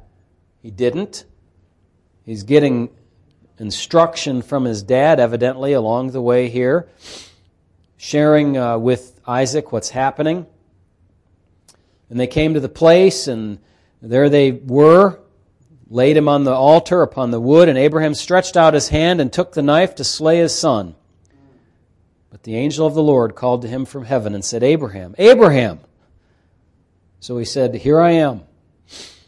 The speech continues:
And he said, "Do not lay your hand on the lad, nor do anything to him, for now I know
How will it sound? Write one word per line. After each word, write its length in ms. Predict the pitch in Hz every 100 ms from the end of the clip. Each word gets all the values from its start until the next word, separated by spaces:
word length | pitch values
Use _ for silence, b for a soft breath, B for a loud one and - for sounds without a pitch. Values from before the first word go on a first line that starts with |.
| B _ _ _ _ _ _ _ _ _
And 120 | 139
he 60 | 139
said, 260 | 139 160 135
"Do 80 |
not 260 | 160 214 226
lay 180 | 220 226
your 180 | 226 175
hand 320 | 180 202 202
on 120 | 196
the 60 | 180
lad, 360 | 135 131 135
nor 140 | 135 131
do 200 | 147 165
anything 380 | 175 170 151
to 80 | 131
him, 240 | 104 113 107
for 180 | 131
now 460 | 127 143 180 208 202
I 180 | 175 160
know 460 | 180 156 104 73